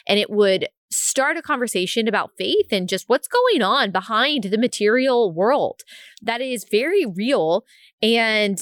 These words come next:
has eternal consequences. It's kind of like modern day Screw Tape Letters. I'm telling you, it's dark. So just know that going in, but it's supposed to be because evil is dark.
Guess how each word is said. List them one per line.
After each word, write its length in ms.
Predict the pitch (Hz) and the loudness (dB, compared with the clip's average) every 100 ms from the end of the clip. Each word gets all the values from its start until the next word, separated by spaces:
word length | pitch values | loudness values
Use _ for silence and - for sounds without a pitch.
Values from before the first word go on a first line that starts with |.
| - | -8
has 220 | - 320 320 | -4 -2 0
eternal 640 | 294 226 285 311 302 254 | -2 -4 -2 0 2 2
consequences. 720 | - 254 277 247 220 196 185 | -2 -4 -4 -2 -2 -2 -4
It's 160 | 214 - | -6 -4
kind 160 | 359 | -2
of 60 | 440 | 0
like 220 | 320 - | 0 0
modern 400 | 190 190 196 190 | -2 0 -2 -2
day 320 | 190 180 175 - _ - | 0 0 0 -6 _ -14
Screw 300 | - 202 208 | -4 -2 0
Tape 240 | 254 240 | 0 0
Letters. 320 | 247 247 254 | 0 2 0
I'm 140 | - 226 | -2 -2
telling 240 | 339 440 | -2 0
you, 160 | 254 - | 2 2
it's 160 | 202 | 0
dark. 300 | - - - | -2 -4 -6
So 360 | - 226 214 - | -2 2 2 0
just 320 | 190 240 285 302 | -2 -2 -2 -2
know 140 | 302 | 0
that 180 | 302 247 | -2 -4
going 240 | 226 226 | -6 -2
in, 140 | 202 208 | -2 0
but 100 | 214 | -2
it's 160 | 208 | -2
supposed 400 | 190 - 196 208 | -4 -2 -2 0
to 60 | - | 0
be 160 | 285 | 0
because 400 | 330 233 240 220 - - - _ - | 0 0 0 -2 -4 -18 -20 _ -4
evil 280 | 233 349 415 | 0 4 4
is 160 | 381 | 4
dark. 340 | 381 339 - | 0 -2 -6